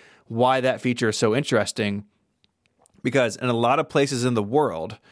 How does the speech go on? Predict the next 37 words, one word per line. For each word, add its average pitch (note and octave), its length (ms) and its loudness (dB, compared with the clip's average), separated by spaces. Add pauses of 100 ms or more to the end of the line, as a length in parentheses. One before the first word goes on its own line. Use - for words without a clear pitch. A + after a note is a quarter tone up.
(840)
especially B2+ 640 -2
in, A2 260 -4
in A2+ 120 -2
North A#2+ 220 -2
America, G#2+ 560 -2
there A#2 380 2
are G#2+ 200 2
iPhones G#2+ 440 -4 (160)
basically G#2+ 500 -4
everywhere. F#2 640 -8 (440)
And G2 460 -4 (480)
Apple A2+ 300 0
can A#2+ 160 -6
create A2+ 260 -2
this A2 160 -2
mesh A2+ 400 -2
network A2+ 520 0
to - 100 -10
find A#2 400 0
things. G2 560 -4 (600)
And G2+ 140 -2
I G2+ 120 -2
think A#2+ 160 0
it's G#2+ 100 -2
great. A2+ 380 0
You A2 100 -6
know, A2 180 2
I G#2 160 0
think A2 180 -4
it's G#2 120 -4
really A#2 220 0
cool, C3 300 2
especially D#3 240 -2
'cause D3+ 120 2
it's B2+ 180 -4
basically C3 480 0
invisible A2 720 -2